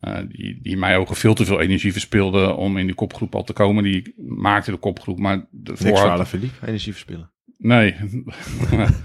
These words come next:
Speaker 1: Maar gewoon de manier waarop, eh, Wout uiteindelijk die etappe naar zich toe trok. Hoe die wegreed, hoe die, eh, richting, eh,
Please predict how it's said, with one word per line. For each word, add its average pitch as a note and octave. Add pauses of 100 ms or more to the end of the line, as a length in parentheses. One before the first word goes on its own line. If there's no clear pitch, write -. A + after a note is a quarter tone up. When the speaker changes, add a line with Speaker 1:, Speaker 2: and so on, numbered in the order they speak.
(420)
Speaker 1:
Maar G#2
gewoon A2+
de A#2+
manier A#2+
waarop, A2+
eh, G#2+
Wout G2+
uiteindelijk F#2+
die G2+
etappe F2
naar F2
zich F2+
toe G2
trok. F#2
Hoe F#2
die F2+
wegreed, F#2+
hoe G2
die, G2
eh, G2+ (320)
richting, G#2
eh, G2+